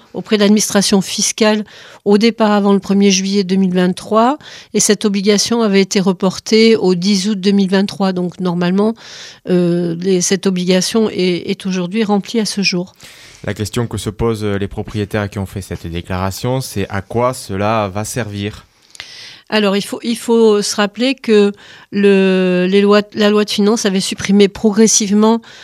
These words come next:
Speaker 1: la taxe d'habitation sur les résidences principales pour l'ensemble des ménages, progressivement selon les tranches de revenus.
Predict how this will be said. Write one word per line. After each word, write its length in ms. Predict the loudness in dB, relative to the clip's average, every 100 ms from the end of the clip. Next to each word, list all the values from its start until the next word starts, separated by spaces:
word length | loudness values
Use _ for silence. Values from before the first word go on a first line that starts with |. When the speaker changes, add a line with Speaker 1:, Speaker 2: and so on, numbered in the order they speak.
| -8
Speaker 1:
la 140 | -2 0
taxe 240 | 0 0
d'habitation 680 | 0 0 -2 0 0 0 0
sur 160 | 0
les 140 | -2 0
résidences 420 | 0 0 0 0
principales 600 | 0 -2 -2 -4 0 0 -2 _
pour 180 | -2 2
l'ensemble 340 | 4 4 0 2
des 80 |
ménages, 420 | 2 2 2 -2 -4
progressivement 580 | -6 -4 -4 -2 -2
selon 300 | -2 -2 0
les 160 | 0 -2
tranches 340 | -4 -2 -2
de 80 | -2
revenus. 420 | -4 -4 0 0